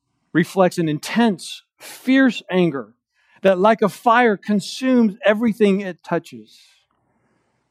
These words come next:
And in contrast to the powerful anger of God, his enemies are like chaff or that stubble that's left over on the field after the harvest. It's weak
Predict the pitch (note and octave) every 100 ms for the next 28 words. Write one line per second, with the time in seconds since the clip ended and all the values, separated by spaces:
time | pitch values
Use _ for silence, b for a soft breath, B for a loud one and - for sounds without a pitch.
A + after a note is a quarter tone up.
0 | _ _ _ _ - C#3 C#3 - A3 G#3+
1 | E3+ B2+ A#2+ - E3+ C#3+ C3 - F#3+ G3
2 | - D#3 F#3 F3 D3+ D3 C3+ F3 E3+ D#3+
3 | F3 F#3 G3+ F3+ D#3+ D#3+ - _ - D#3+
4 | D#3 - - A3 G3+ D3 - - E3+ E3
5 | E3 D#3 - - G#3+ F#3 F3 D#3+ D#3+ -
6 | b b F3+ G#3+ G3+ A#3 G#3+ G3+ G3 F3+
7 | F3 E3 A#3 A3+ G3 F3 F3+ E3+ F#3 E3
8 | C#3+ A#3 A#3+ E3+ C3+ F3 D3 - B B
9 | E3 F#3+ C4+ B3+